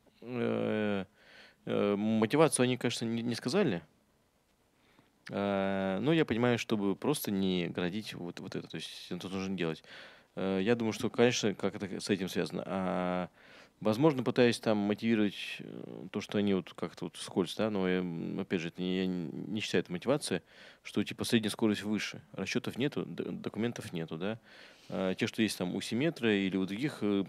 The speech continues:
наших институтов, они показывают где-то там тридцать, тридцать четыре, э, километров в час. Вас-, я, я, я, конечно, не спорю. Может, кто-то ночью там передвигается хоть сто двадцать по, по, по Октябрьскому.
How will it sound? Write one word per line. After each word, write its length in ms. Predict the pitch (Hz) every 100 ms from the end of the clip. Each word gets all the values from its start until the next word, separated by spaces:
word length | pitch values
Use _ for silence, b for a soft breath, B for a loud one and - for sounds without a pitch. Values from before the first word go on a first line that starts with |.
| -
наших 380 | 101 - 90 -
институтов, 420 | 107 - - -
они 160 | 90 104
показывают 380 | - 95 87
где-то 260 | - 87 87
там 220 | - 82 82
тридцать, 440 | 104 - 80 - -
тридцать 260 | 92 -
четыре, 560 | - - 101 90 82 67
э, 220 | - - - _ -
километров 260 | 98 90 -
в 20 |
час. 300 | 76 71 - b b b b -
Вас-, 180 | 104 -
я, 120 | 104
я, 240 | 101 107 107
я, 180 | 101
конечно, 180 | 113 110
не 20 | 131
спорю. 200 | 92 80
Может, 440 | 101 139 147 135
кто-то 200 | 131 107
ночью 280 | 113 156 123
там 200 | 92 85
передвигается 500 | - 98 104 113 -
хоть 200 | 104 98
сто 280 | - - 117
двадцать 280 | 90 73 -
по, 120 | 85
по, 140 | -
по 160 | 98 92
Октябрьскому. 540 | - 78 - - 78